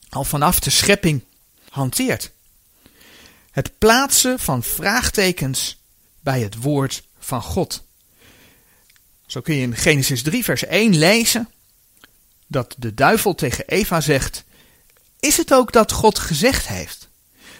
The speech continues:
Dus hij plaatst vraagtekens bij Gods woord. We zagen zojuist dat de Heere God daar in zijn woord helemaal geen aanleiding toe geeft.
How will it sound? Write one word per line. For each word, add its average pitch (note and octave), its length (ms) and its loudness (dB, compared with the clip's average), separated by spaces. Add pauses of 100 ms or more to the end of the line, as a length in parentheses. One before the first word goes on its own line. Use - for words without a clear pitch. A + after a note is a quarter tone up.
Dus D#3 140 -4
hij D3+ 160 0
plaatst C3+ 380 0
vraagtekens G3+ 1000 2
bij C3 220 -2
Gods - 280 -8
woord. B2+ 460 -10 (520)
We D#3 100 -8
zagen A#3+ 320 2
zojuist E3 560 2 (300)
dat D3 160 -2
de D#3 80 0
Heere C3+ 200 0
God G#3+ 360 0
daar E3+ 120 0
in D3 120 0
zijn C3+ 180 0
woord B2 300 -2 (280)
helemaal F3 420 4
geen - 340 -2
aanleiding C#3+ 680 -2
toe A2 140 -8
geeft. - 500 -14